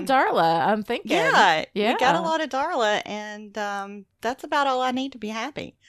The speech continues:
Speaker 1: All right, so
Speaker 2: So
Speaker 1: let's get started. What
Speaker 2: <laughs>
Speaker 1: made you happy?
Speaker 2: Um, I really enjoy flashbacks in Angel.
Speaker 1: Mm-hmm.
Speaker 2: I like seeing Liam and Angelus in olden days. I like seeing all the places and ways that he's lived. And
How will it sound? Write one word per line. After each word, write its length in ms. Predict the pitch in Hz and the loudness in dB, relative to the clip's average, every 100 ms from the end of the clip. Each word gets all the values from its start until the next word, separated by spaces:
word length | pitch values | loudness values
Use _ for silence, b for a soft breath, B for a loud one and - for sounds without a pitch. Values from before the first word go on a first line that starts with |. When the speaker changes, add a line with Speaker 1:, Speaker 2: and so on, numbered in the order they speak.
| 214 | 2
Speaker 1:
All 200 | 240 254 | 4 6
right, 260 | 320 453 | 4 2
so 100 | 262 | 2
Speaker 2:
So 60 | 220 | 2
Speaker 1:
let's 220 | 233 254 | 6 6
get 140 | 311 269 | 6 6
started. 480 | - 269 349 240 170 | 6 6 6 6 6
What 140 | 226 240 | 4 4
Speaker 2:
<laughs> 20 | |
Speaker 1:
made 180 | 254 269 | 2 2
you 60 | |
happy? 480 | 254 269 - 160 - _ _ _ _ - | 2 0 -2 -6 -8 _ _ _ _ 4
Speaker 2:
Um, 340 | 294 277 254 - | 6 4 4 6
I 60 | 330 | 6
really 420 | 453 466 427 240 | 6 2 0 0
enjoy 640 | 233 202 202 202 185 175 185 | 0 -2 -2 -2 -2 -6 -4
flashbacks 840 | - 190 190 156 - - - - _ | 4 4 4 -2 -2 -6 -14 -18 _
in 100 | 196 | -4
Angel. 380 | 160 160 - - | -2 -2 -4 -6
Speaker 1:
Mm-hmm. 320 | 233 233 233 240 - _ 196 | -6 -4 -6 -10 -14 _ -2
Speaker 2:
I 80 | |
like 360 | 208 190 202 226 | 2 6 4 2
seeing 440 | - 262 269 269 | -2 -2 0 -2
Liam 400 | 247 254 254 247 - | -2 0 0 0 0
and 140 | 220 | 0
Angelus 600 | - 214 208 214 208 208 | 0 0 0 2 2 0
in 160 | - 175 | -4 -4
olden 340 | 170 202 208 | -2 -2 -2
days. 460 | 202 196 190 190 190 B B B | 0 0 0 -2 -6 B B B
I 60 | 180 | 4
like 240 | 202 196 | 6 6
seeing 280 | - 240 220 | 2 0 2
all 120 | 180 | 0
the 100 | 151 | -2
places 640 | - - 269 277 - 277 208 | -8 0 0 0 0 -2 -2
and 160 | 185 | -4
ways 320 | 180 202 202 202 | -2 -2 -4 -8
that 80 | - | -12
he's 220 | 185 170 | -12 -10
lived. 460 | 202 240 240 233 - | -2 2 4 2 2
And 180 | 190 | -2